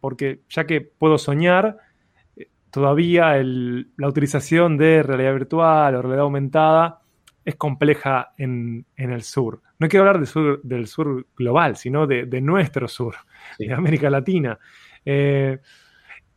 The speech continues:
Speaker 1: y en paralelo,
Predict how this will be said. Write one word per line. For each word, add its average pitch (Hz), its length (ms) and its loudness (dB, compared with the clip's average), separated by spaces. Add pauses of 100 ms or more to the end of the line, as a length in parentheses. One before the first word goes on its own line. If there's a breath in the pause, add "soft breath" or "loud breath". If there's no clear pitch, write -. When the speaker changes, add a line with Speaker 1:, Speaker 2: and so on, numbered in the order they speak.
(140)
Speaker 1:
y 160 480 2 (640)
en 156 180 2
paralelo, 180 760 4